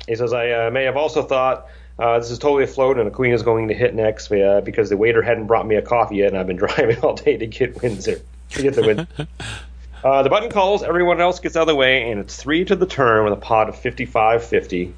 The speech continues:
Speaker 1: and that turn is the ten of hearts. So our board now is ace of clubs, king of hearts, jack of spades, ten of hearts.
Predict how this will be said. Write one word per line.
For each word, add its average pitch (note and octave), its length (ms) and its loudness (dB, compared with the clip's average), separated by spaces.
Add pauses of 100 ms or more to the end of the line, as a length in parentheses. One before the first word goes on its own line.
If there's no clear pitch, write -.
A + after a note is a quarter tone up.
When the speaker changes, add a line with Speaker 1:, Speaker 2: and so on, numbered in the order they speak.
(140)
Speaker 1:
and F2 200 0
that F2 160 0
turn A#2+ 320 0
is A#2 240 0
the B2+ 120 2
ten B2+ 380 0
of D3 120 2
hearts. B2+ 640 0 (480)
So G#2+ 140 -2
our G#2 80 4
board A2 220 0
now A2 160 0
is G#2 100 -4
ace A2+ 200 -2
of - 80 -6
clubs, A2+ 400 0
king B2+ 200 0
of A2+ 80 2
hearts, G#3+ 320 0
jack A2 280 -2
of A2 80 -10
spades, G#2+ 580 -2
ten F#3 380 -2
of C3+ 80 -2
hearts. G2 640 -2